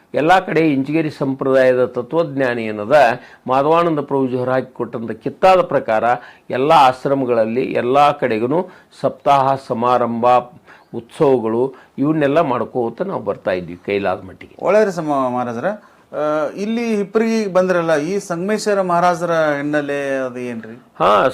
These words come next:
Speaker 1: ಶ್ರೀ ಸಂಗಮೇಶ್ವರ ಮಹಾರಾಜರು ಸದ್ಗುರು ಸಮರ್ಥ ಗಿರಿಮಲೇಶ್ವರ ಮಹಾರಾಜರ ಪರಮ ಶಿಷ್ಯರು.
Speaker 2: ಹಾ.
Speaker 1: ಇವರು ಜಾತಿಯಿಂದ ಹಿರೇಮಠದವರು.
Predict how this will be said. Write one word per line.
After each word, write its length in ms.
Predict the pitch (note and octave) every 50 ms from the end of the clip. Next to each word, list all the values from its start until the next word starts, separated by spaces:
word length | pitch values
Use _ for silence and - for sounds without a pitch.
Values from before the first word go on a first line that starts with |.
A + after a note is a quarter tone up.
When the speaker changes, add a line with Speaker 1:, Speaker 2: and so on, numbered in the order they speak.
| - - -
Speaker 1:
ಶ್ರೀ 260 | E3+ F3 G#3 A3 G3+
ಸಂಗಮೇಶ್ವರ 680 | - - F3+ E3+ F3+ G3 G#3+ G#3+ - - - - G#3
ಮಹಾರಾಜರು 880 | G3+ F#3+ F#3+ F3+ F3+ F#3 F#3 F3+ F3+ E3+ F3+ F3 F#3 G#3+ B3 C4+ C4+ - - - - -
ಸದ್ಗುರು 420 | - D3+ C#3 C#3+ E3+ E3+ G#3 A3 G#3
ಸಮರ್ಥ 400 | - - F#3 F3 F3 F3 - -
ಗಿರಿಮಲೇಶ್ವರ 680 | F#3 D#3 C#3+ C#3+ D3+ E3+ F#3 G3 F#3+ - - E3+ E3+ D#3+
ಮಹಾರಾಜರ 420 | D3+ D3 D3 C#3+ C#3+ D3 E3 F3+
ಪರಮ 320 | F#3 - C#3 C#3 D3+ D3+ D3
ಶಿಷ್ಯರು. 420 | C#3+ - C3 - - - A#2 F2
Speaker 2:
ಹಾ. 540 | - - - - _ _ - G2+ F#2 E2+ _ _ _ _ _ _ _ _ _ _ -
Speaker 1:
ಇವರು 680 | D3+ F3 G3 G3 F#3 G3 G3 G3+ G#3+ A3+ A#3 - - _ _ _ _ _ _ -
ಜಾತಿಯಿಂದ 800 | A2+ A#2 C#3+ D3 E3 F3+ F3+ F3+ F#3+ G3 F#3+ F#3 F3+ F#3 F3+ F3 F3 F3+ F#3 G3 A3 A3+ - - - _ _ _ _ _ - -
ಹಿರೇಮಠದವರು. 800 | - C#3+ E3+ G3 G#3+ G#3 F3+ D3 A#2 B2 A2 A2+ G2+ G2+ - -